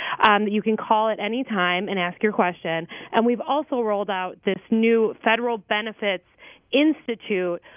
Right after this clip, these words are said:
We're hosting webinars throughout the year with Tammy Flanagan, as everybody knows is a big expert,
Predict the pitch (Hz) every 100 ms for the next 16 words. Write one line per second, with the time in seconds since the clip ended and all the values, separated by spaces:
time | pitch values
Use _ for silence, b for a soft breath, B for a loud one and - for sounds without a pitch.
0 | b 220 214 214 247 240 240 269 269 254
1 | 220 220 226 220 226 - 220 180 202 233
2 | 220 214 202 202 - 196 214 - 202 202
3 | 202 202 202 - - - 185 202 214 208
4 | 202 202 196 185 175 208 202 202 196 _
5 | 214 196 190